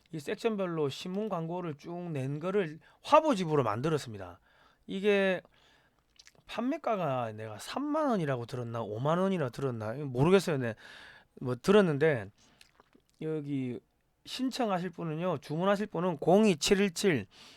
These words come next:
일구사팔 전화하셔가지고 한번 물어보세요. 이게 얼마인지. 어. 삼만 원이라 하면은 오만 원 보내시고, 어, 오만 원은 저기 현수막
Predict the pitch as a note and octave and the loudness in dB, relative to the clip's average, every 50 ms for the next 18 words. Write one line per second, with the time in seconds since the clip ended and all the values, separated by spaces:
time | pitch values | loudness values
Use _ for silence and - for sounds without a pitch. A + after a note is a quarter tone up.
0 | _ _ - G3+ G#3 G#3 G#3 A3 - - E3+ - - - F3+ E3+ C#3 - - C#3+ | _ _ -6 -6 -4 -2 -2 -4 -2 -2 -6 -4 2 2 4 4 4 2 0 0
1 | D#3 E3+ F#3+ F#3 G3+ G3+ G3 D#3+ C#3 C#3+ D#3+ F3 D#3+ - - - - - - - | 2 2 2 2 2 4 4 4 2 2 2 2 2 0 0 -6 -12 -20 -20 -20
2 | _ - - - F#3 F#3+ F3+ F3+ A#3 D4 D4 G#3+ F#3+ F#3+ G#3+ A3 E3+ C#3 C#3 C3 | _ -8 -6 -2 0 0 2 4 6 6 6 6 4 4 4 4 4 4 2 0
3 | A#2+ A#2 C3+ D3 D#3+ E3 D#3+ D3+ B2+ A#2 A#2+ A#2 A#2 A2+ G#2+ G#2 G2+ G2 - _ | 0 -2 -2 -2 -4 -4 -2 -4 -4 -4 -4 -8 -8 -8 -8 -10 -12 -14 -16 _
4 | _ - - - - - _ _ - - - - - A#3 A#3+ B3 A#3+ G#3+ F#3 D#3+ | _ -20 -20 -20 -20 -20 _ _ -20 -20 -8 2 2 4 6 6 6 6 6 6
5 | D3+ D3 D3 F#3+ G3+ G3 E3 D3+ D#3 C#3+ A#2+ A#2+ B2+ D3 E3 F3+ G3+ G#3+ F#3+ D3+ | 4 4 2 2 0 0 0 0 0 -2 0 2 4 4 6 6 6 4 2 0
6 | C3 C3+ D#3+ E3+ E3+ F#3 C#3+ A#2+ A2+ A2+ A#2 A#2+ A#2 G#2+ - _ _ _ - - | 0 0 0 -2 -4 -4 -6 -4 -4 -4 -4 -4 -6 -8 -10 _ _ _ -20 -20
7 | _ _ _ _ _ _ - A#2+ A#2 A2+ G#2+ A2+ A#2+ A2+ C3 D3 E3 F3 F#3 F#3 | _ _ _ _ _ _ -10 -8 -8 -8 -8 -6 -4 0 2 2 2 2 0 0
8 | E3 C#3 A#2 A2 G#2+ - A#2+ A#2+ A2+ A2+ A2 G#2 G2+ - _ _ _ _ _ _ | -2 -4 -6 -8 -10 -10 -10 -10 -8 -8 -10 -12 -14 -16 _ _ _ _ _ _
9 | - - D#3 C#3+ E3 F3+ F3+ E3+ E3 | -8 -6 -4 -2 -2 0 0 0 0